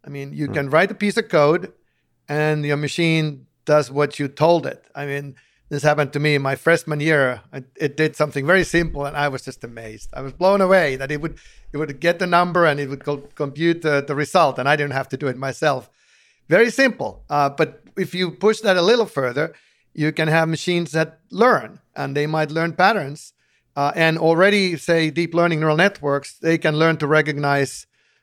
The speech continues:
Speaker 1: objects, sounds, um, patterns that humans have trouble with.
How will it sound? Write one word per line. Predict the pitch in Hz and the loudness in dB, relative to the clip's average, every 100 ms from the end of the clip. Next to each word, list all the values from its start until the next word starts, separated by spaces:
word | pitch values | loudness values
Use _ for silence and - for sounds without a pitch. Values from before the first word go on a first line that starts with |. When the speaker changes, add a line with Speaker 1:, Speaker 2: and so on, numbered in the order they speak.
| _ | _
Speaker 1:
objects, | 139 139 131 170 175 - - - - | 0 0 2 0 0 -8 -18 -20 -6
sounds, | - 139 147 170 185 - - | 0 2 2 0 -4 -14 -14
um, | 135 135 131 135 131 | -6 -4 -4 -6 -4
patterns | - 135 147 175 185 - _ _ _ - | 0 4 2 0 -6 -16 _ _ _ 0
that | 147 151 | 2 2
humans | 214 285 180 | 2 2 2
have | 139 123 | 0 -2
trouble | - 123 123 - | -2 -4 -4 -12
with. | - | -18